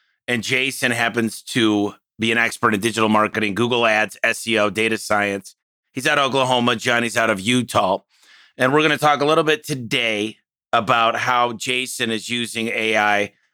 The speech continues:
for, he's the head of marketing at Southern Air, a four hundred million dollar H vac company. And they partnered with Apex, who does one point three billion dollars. And Jason's extensive background is in digital marketing. He's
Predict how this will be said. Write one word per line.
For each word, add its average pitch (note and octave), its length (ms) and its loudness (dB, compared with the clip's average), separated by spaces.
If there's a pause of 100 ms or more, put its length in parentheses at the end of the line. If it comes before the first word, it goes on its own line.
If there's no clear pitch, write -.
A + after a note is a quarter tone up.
(120)
for, G#2+ 560 2 (240)
he's A#2+ 240 -4
the A2+ 140 2
head D3 160 0
of B2 80 0
marketing A#2+ 580 2
at G#2 160 -4
Southern B2 400 0
Air, G2+ 340 -2
a A2 80 2
four D3+ 300 2
hundred C3+ 240 2
million B2 220 2
dollar A#2 240 4
H A2+ 220 0
vac A2 220 2
company. F#2+ 560 0 (380)
And A#2+ 320 -2
they A#2+ 100 0
partnered F3 300 2
with C#3+ 160 2
Apex, B2+ 480 -2
who B2 140 2
does G#2 200 0
one A#2 400 2
point G2+ 300 -2
three G#2 500 0 (300)
billion G2 340 4
dollars. D#2+ 520 -2 (580)
And A#2+ 240 -2
Jason's C#3 460 -2
extensive B2 480 -2
background A2+ 420 0
is G#2 140 0
in G#2+ 80 2
digital G#2+ 340 2
marketing. G#2 600 2
He's G2+ 440 -8